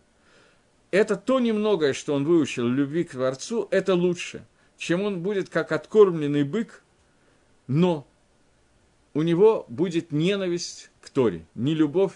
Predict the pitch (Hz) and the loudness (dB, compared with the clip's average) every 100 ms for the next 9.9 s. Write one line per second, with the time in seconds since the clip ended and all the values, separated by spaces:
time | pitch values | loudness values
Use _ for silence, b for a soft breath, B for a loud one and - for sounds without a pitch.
0 | - 131 156 139 131 - 101 73 - 131 | -10 -10 -8 -10 -12 -10 -8 -8 -6 -6
1 | 131 180 208 202 165 147 123 131 127 - | -6 -6 -6 -6 -6 -6 -6 -8 -10 -2
2 | 175 170 147 143 - 127 - - - B | 0 0 -2 -6 -8 -14 -14 -16 -18 B
3 | B B 139 185 180 190 185 175 143 139 | B B -2 0 -2 -2 -4 -4 -4 -2
4 | 139 - 180 170 143 127 143 147 120 - | -4 0 0 2 -2 -4 -4 -4 -4 -8
5 | b b 101 123 - 175 160 135 147 143 | b b -10 -8 0 0 0 -2 -2 -2
6 | 139 135 120 107 95 b b b _ 104 | -2 -4 -2 -4 -6 b b b _ -2
7 | 156 165 151 151 - 143 135 - 135 - | 0 2 0 -6 -8 -6 -6 -6 -10 -10
8 | - _ b b b - 131 156 139 190 | -18 _ b b b -8 0 2 2 2
9 | 170 147 143 131 127 139 113 - - | 0 -4 -6 -6 -6 -8 -8 -10 -20